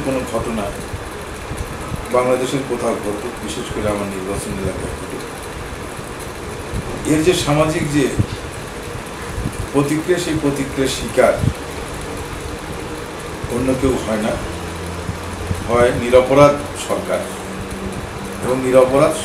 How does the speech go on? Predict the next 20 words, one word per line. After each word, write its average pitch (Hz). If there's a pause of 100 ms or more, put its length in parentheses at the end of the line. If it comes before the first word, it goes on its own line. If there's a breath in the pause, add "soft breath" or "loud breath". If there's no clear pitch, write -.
সরকারের - (1000)
অনুসারীরা। - (2500)
আপনি - (100)
নিশ্চয়ই 190
জানেন 180
যে 165 (100)
আপনার 139 (1000)
যে 147 (100)
ছেলেটিকে 151
নিয়ে 139 (100)
আপনার 117 (520)
ভাতিজির 131 (100)
কথা 113 (100)
বলেছেন, 98 (2500)
অনেকে 190
প্রশ্ন 185 (120)
করেছে 147 (120)
যে 131 (640)
এই 160
ছেলেটি 151